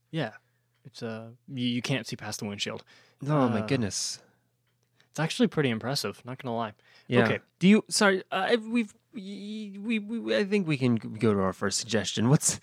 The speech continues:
Speaker 2: <laughs>
Speaker 1: Yeah,
Speaker 2: what's the
Speaker 1: let's,
Speaker 2: first, how
Speaker 1: let's
Speaker 2: can we actually make online shopping better? Except for, by the, I just wanna commend Amazon on, on knowing, knowing the teen audience so well.
Speaker 1: Oh, yeah,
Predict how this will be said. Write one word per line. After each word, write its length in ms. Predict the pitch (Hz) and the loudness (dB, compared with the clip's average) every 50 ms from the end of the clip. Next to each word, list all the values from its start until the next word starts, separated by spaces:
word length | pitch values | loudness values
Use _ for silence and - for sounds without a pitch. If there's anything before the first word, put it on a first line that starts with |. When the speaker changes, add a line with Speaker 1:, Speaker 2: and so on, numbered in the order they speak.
| - - - | -14 -16 -14
Speaker 2:
<laughs> 200 | - 160 - 165 | -12 -8 2 4
Speaker 1:
Yeah, 160 | 170 160 123 | 6 6 6
Speaker 2:
what's 120 | 180 - | 4 4
the 60 | - 160 | 4 4
Speaker 1:
let's, 160 | 160 170 - - | 6 6 6 6
Speaker 2:
first, 240 | 208 185 165 - | 6 6 6 6
how 60 | 196 214 | 4 4
Speaker 1:
let's 80 | 214 | 6
Speaker 2:
can 100 | 196 202 | 6 6
we 100 | 170 160 | 4 4
actually 280 | 151 131 - - 147 131 | 4 2 0 2 2 4
make 260 | 120 110 104 98 - - - - - - - - - | 4 4 2 0 -4 -12 -20 -20 -20 -20 -6 0 2
online 220 | 127 127 123 117 | 4 4 4 4
shopping 280 | - 117 107 104 107 104 | 2 2 2 2 2 2
better? 200 | 107 104 95 107 | 2 0 0 0
Except 300 | - 143 - - 247 - | 0 0 2 0 2 4
for, 140 | - 165 - - - - _ | 4 2 2 0 -4 -14 _
by 140 | - 170 170 | 0 0 2
the, 100 | 160 - | 2 2
I 60 | 135 | 0
just 160 | 127 123 - - | 0 0 0 0
wanna 140 | 143 117 - | 0 0 0
commend 420 | - 110 104 113 123 113 101 95 | 0 2 2 2 4 2 2 0
Amazon 460 | - 107 107 101 98 90 95 95 95 | 0 -2 -2 0 -2 -2 -4 -6 -6
on, 160 | 95 92 95 - | -6 -8 -8 -6
on 340 | - 101 95 98 101 107 117 | -4 -2 0 2 4 4 6
knowing, 440 | 123 120 113 104 98 92 92 90 - _ _ _ _ _ _ _ | 6 6 6 6 4 0 -4 -8 -12 _ _ _ _ _ _ _
knowing 600 | - 113 104 104 110 120 131 120 110 107 101 95 | -6 -2 0 2 4 6 6 6 6 6 4 2
the 160 | 95 95 90 87 - _ _ _ | 0 -2 -2 -4 -6 _ _ _
teen 520 | - - 117 107 101 98 95 95 98 107 - _ _ _ _ _ _ _ _ - | -8 -4 0 0 0 0 -2 -4 -6 -10 -16 _ _ _ _ _ _ _ _ -2
audience 360 | 95 90 95 90 - - - | -2 -2 -2 -6 -8 -6 -6
so 180 | - - 98 | -4 -4 -4
well. 320 | - - - - - 131 - _ _ _ _ _ - 147 | -6 -8 -10 -12 -14 -18 -20 _ _ _ _ _ -4 0
Speaker 1:
Oh, 120 | 151 147 | 2 2
yeah, 180 | 131 113 101 | 4 2 0